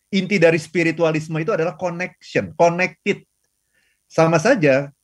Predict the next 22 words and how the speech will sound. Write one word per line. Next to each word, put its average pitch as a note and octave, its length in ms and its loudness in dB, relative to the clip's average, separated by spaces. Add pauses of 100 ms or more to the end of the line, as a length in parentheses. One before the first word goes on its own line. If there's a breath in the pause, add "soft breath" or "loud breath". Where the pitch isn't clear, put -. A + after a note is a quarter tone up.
(240)
kalau D#3 240 4
saya E3+ 240 0
selalu F3+ 320 -2
connected E3 400 -4
dengan D#3+ 240 -4
istri E3+ 320 -6
saya. A#2+ 400 -2 (1400)
Selalu D3+ 320 -6
kemana-mana D#3 560 -2
itu D#3+ 160 -10
selalu D#3+ 480 -2
istri E3 240 -6
saya F3+ 240 0
yang D#3 80 -4
ada D#3 80 0
di D#3 160 -4
pikiran D#3 320 -6
saya. A#2 400 -8 (480)
Tega F#3 480 2
nggak C3 160 -6
saya C#3+ 400 -2
selingkuh? C#3+ 540 -8